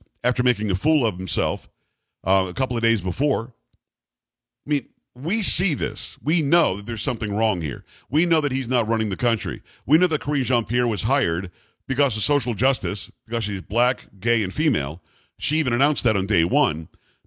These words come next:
But we also know that she was hired because she's very good at just saying nothing. She doesn't say anything.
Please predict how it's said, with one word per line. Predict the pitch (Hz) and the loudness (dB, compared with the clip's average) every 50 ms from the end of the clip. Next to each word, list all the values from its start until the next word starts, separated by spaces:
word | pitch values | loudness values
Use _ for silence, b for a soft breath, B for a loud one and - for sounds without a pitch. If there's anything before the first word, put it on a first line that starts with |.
| b | b
But | 147 131 | 0 2
we | 131 147 | 4 4
also | 180 214 214 - 202 | 4 4 2 2 0
know | 180 | 0
that | 156 147 | 0 -2
she | - 151 151 | -2 -2 -2
was | 139 120 | -2 0
hired | - 135 139 143 123 | 0 -2 -2 -2 -2
because | 117 113 117 | -4 -4 -6
she's | 98 110 113 95 | -6 -6 -4 -2
very | 104 135 156 160 143 | 0 0 0 0 -2
good | 107 107 139 143 - - - | 0 0 2 2 2 0 -2
at | 113 120 | -6 -6
just | 104 127 135 117 - | -4 -4 -4 -4 -2
saying | - 147 135 127 113 113 | -2 -2 -2 -2 0 -2
nothing. | 123 127 - - 78 64 50 - _ _ _ _ _ _ _ _ _ | -2 -2 -4 -6 -8 -8 -10 -12 _ _ _ _ _ _ _ _ _
She | - 170 175 | -6 -2 2
doesn't | 202 214 190 214 202 | 2 2 2 0 -2
say | - - 185 165 147 | 0 0 0 0 0
anything. | 135 143 143 139 123 - 80 64 50 | 0 0 -2 -2 -2 -4 -8 -8 -10